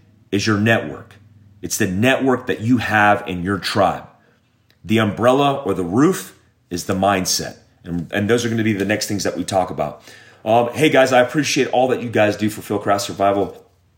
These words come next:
Fieldcraft survival dot com, at Fieldcraft Survival. We also have at Fieldcraft Mobility. Uh, Raul just posted a whole bunch of training courses that we have, even leading into twenty twenty.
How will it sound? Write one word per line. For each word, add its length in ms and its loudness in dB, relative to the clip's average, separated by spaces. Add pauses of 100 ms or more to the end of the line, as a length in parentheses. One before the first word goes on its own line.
(180)
Fieldcraft 500 0
survival 380 2
dot 160 2
com, 360 0 (420)
at 240 0
Fieldcraft 380 2
Survival. 500 0
We 80 0
also 260 2
have 300 0
at 280 -2
Fieldcraft 460 -2
Mobility. 580 -2 (380)
Uh, 80 0
Raul 480 4
just 200 -10
posted 340 -2
a 40 -2
whole 440 0
bunch 220 -2
of 60 -6
training 260 -2
courses 380 -4
that 140 0
we 80 -2
have, 300 2
even 300 0
leading 280 2
into 240 -2
twenty 260 -4
twenty. 460 -2